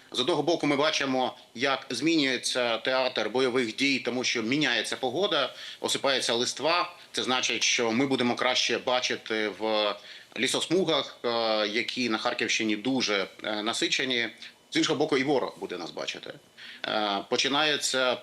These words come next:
період дощів, це значить, що складніше буде проходити технікою. Е, в принципі, в смузі нашої бригади і раніше рідко коли ворог намагався робити такі масовані прориви з,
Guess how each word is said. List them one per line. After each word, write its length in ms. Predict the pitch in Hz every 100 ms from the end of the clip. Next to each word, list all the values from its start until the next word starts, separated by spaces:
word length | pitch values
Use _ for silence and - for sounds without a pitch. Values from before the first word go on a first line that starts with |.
| -
період 360 | - 135 131 123
дощів, 420 | 139 - 180 185
це 120 | -
значить, 340 | 117 139 139 117
що 120 | 120
складніше 440 | - 120 131 143
буде 180 | 127 127
проходити 640 | 120 117 135 123 117 117 107
технікою. 680 | 156 123 131 107 113 104 - - - - -
Е, 380 | 107 104 98 - -
в 60 | -
принципі, 380 | - 156 - 143
в 80 | 117
смузі 480 | - - 165 147 135
нашої 320 | 143 135 131
бригади 680 | 135 131 143 131 127 123 -
і 300 | 131 131 110 - -
раніше 560 | 135 165 233 - 117 107
рідко 360 | 156 165 123
коли 520 | - 123 123 127 120 - - - - -
ворог 340 | 95 135 135 -
намагався 520 | 127 117 127 120 120
робити 440 | 113 110 123 120 101
такі 240 | 104 110
масовані 640 | 101 117 147 117 107 104
прориви 760 | 101 120 117 127 107 104 98 95 92 92
з, 320 | - -